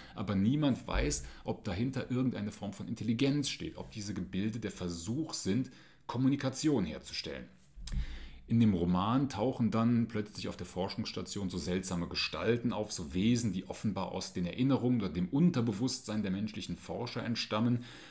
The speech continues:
Ähm, und die Frage, die immer im Hintergrund steht, ist die,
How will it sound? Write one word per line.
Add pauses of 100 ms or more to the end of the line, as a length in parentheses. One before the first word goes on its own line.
(140)
Ähm,
und
die
Frage,
die
immer
im
Hintergrund
steht,
ist
die,